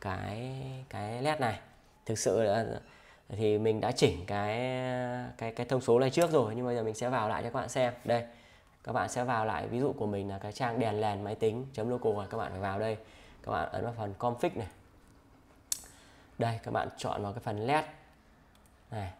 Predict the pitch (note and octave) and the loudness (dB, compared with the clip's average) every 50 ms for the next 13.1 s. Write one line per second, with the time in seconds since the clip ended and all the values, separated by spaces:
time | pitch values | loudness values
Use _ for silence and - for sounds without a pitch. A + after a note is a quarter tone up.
0 | - - - G2+ G2 G#2 G#2 - A2 A2+ A#2 B2+ B2 B2 - - - - C#3+ G#2+ | -16 -12 -8 -6 -6 -6 -6 -4 -4 -4 -2 -4 -4 -4 -4 -2 4 4 4 4
1 | - - G2 G#2+ G2+ - - - - - - - - - - - - - - - | 4 -2 -4 -2 -2 -2 -2 -6 -12 -20 -20 -20 -20 -20 -20 -20 -20 -20 -20 -20
2 | - - - - - - - F2 E2 F2+ G#2 A#2 A2 G#2+ G#2 F#2+ E2+ - - - | -20 -20 -20 -20 -20 -12 -10 -6 -2 0 0 2 2 0 -2 -4 -8 -12 -18 -12
3 | - G#2+ A2 - A1+ A#1+ - - - - - - - - - - - - - - | -6 -4 -2 -2 -2 -4 -6 -8 -12 -18 -20 -20 -20 -20 -20 -20 -20 -20 -20 -20
4 | - - - - G2+ G2 G#2+ A#2+ A2 G2+ - - - F#2 G2 G2+ G#2 G#2 G#2 G#2 | -20 -14 -8 -4 -2 -2 -2 -2 -4 -8 -12 -10 -6 -2 -2 0 0 0 0 -2
5 | G2 G#2+ - A2+ G#2 G2+ G#2+ C3 C#3 C#3 C#3 C3+ C#3 C#3 C3 B2+ - B2+ A#2+ D3+ | -2 -2 -2 -4 -4 -2 2 4 6 6 6 6 6 6 6 6 4 2 2 2
6 | - - A2 - - - - - A2+ A2 - A2+ A2+ - A#2+ G#2+ - - - G#2+ | 0 0 -6 -10 -12 -18 -16 -12 -10 -4 -4 -4 -2 -2 -2 -2 -2 -4 -6 -4
7 | - - D3+ D#3 D3 - - - - - - - - - _ - - - - - | 2 4 4 4 4 0 -6 -18 -20 -20 -20 -20 -20 -20 _ -20 -20 -20 -20 -20
8 | _ - - - - - - G#2 G2+ G2 G#2 A2+ - A2+ G#2 G#2 A2+ B2+ C3 C3 | _ -20 -20 -20 -20 -20 -12 -8 -6 -6 -6 -6 -8 -8 -6 -2 2 4 4 4
9 | B2+ A#2+ G#2+ - - - - - - - - - - - - - - - - - | 4 2 -2 -8 -14 -20 -20 -20 -20 -20 -20 -20 -20 -20 -20 -20 -20 -20 -20 -10
10 | - G#2+ G2+ - A2 - - C3+ C3+ - - - - C#3 C#3 C3 A#2+ A2+ A2 G2 | -8 -6 -2 -2 0 2 4 2 2 2 0 2 4 4 4 4 2 -2 -6 -8
11 | - - - A2+ A#2 B2+ A#2+ A2 - G2 - - A#2+ B2 B2 A#2 A2 G2+ - - | -8 -6 -6 -4 -2 0 0 0 0 -2 -4 -6 -4 -2 -2 -2 -4 -6 -10 -14
12 | - - G#2 G2+ - G2+ G2+ G#2+ A#2 A#2+ A#2 A2+ G2+ G2 G#2 G2+ G#2 A#2 A2+ - | -10 -8 -8 -8 -6 -4 -2 0 0 0 0 0 -2 -2 -2 -2 -2 -4 -4 -2
13 | A#2 E2+ | -4 -4